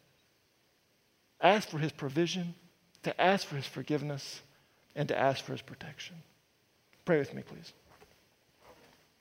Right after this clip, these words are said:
Father in heaven, we truly love you.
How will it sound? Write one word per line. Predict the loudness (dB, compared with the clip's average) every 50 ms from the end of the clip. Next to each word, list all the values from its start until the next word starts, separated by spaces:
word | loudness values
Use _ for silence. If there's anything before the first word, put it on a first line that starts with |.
| _ _ _ _ _ -20 -20 -20 -20 _ _ _ _ _ _ -20 -20 -20 -20 -20 -20 -20 -20 -20 -20 -20 -20 -20 -20 -20 -20 -20 _ _ _ -20 -20 _ -20 -20 _ _ _ _ _ _ _ _ _ _
Father | -8 4 6 8 8 8 6 4 2 0
in | 0
heaven, | -2 -2 -2 -2 -2 -2 -4 -6 -8 -10 -12 -16 -20 -20 -20 -20 -20 -20 -20 _ _ _ _ -20 -20 -20 -20 -20 -18 -6
we | -4 -4 -4 -6 -10 -14 -12
truly | -10 -8 -2 2 4 4 6 6 4
love | 4 2 0 -2 -2 -6
you. | -14 -16